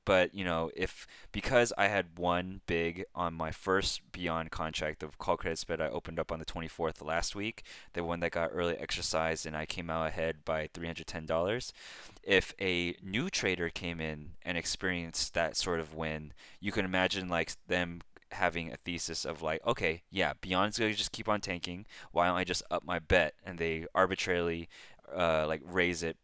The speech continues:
uh, with a max loss of, like, five K. And then, boom, the next day, McDonald's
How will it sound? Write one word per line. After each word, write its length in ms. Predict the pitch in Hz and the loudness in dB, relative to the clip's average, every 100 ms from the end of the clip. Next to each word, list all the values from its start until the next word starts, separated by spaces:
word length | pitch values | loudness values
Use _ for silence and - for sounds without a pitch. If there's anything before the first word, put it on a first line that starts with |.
| - | -4
uh, 160 | 85 78 | 0 0
with 160 | 85 82 | 0 -2
a 40 | |
max 360 | 80 82 82 - | 0 0 0 2
loss 280 | 82 80 - | 4 2 0
of, 120 | 78 | -2
like, 160 | 76 | -4
five 320 | - 95 90 - | 0 2 2 0
K. 340 | 78 76 85 _ - - - | -8 -10 -14 _ -20 -20 -2
And 160 | 98 90 | 0 2
then, 220 | 87 80 | 2 2
boom, 260 | - 113 95 - | 6 6 6 -2
the 80 | |
next 320 | 80 87 - - | 0 0 0 0
day, 320 | 90 85 82 - - - | 2 2 0 -8 -20 -4
McDonald's 800 | 92 82 87 87 82 82 - | -2 4 4 4 2 0 -4